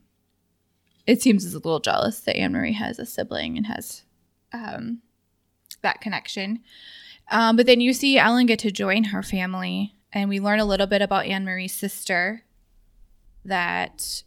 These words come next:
died kind of mysteriously at the begin-, we don't know why or how. And then Ellen becomes part of the family. When I f-, I don't think I read this as a child,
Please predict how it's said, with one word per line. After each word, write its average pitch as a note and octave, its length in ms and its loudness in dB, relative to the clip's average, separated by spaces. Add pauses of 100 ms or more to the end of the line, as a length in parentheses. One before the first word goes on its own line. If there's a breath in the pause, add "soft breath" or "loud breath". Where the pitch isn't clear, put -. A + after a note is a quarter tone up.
died F#3 480 0
kind B3 200 2
of B3 60 6
mysteriously F3+ 960 0 (100)
at F3 120 -6
the F3+ 80 -6
begin-, E3+ 260 -4
we F#3 120 -4
don't F3+ 200 -2
know D#3+ 200 -2
why F3+ 500 -8
or - 80 -8
how. - 340 -10 (960 soft breath)
And G3+ 100 -4
then G#3+ 100 0
Ellen A3+ 280 0
becomes A#3 300 -4
part A3+ 220 -4
of G#3+ 60 -6
the G#3 60 -4
family. - 680 -8 (960)
When G#3+ 260 0
I A3 100 2
f-, - 280 -8 (460)
I C#4 260 -4
don't E4+ 180 -8
think D4 120 -6
I C#4 100 -2
read A3+ 180 -2
this G#3 180 -6
as G3 140 -8
a F#3 60 -10
child, F3+ 800 -8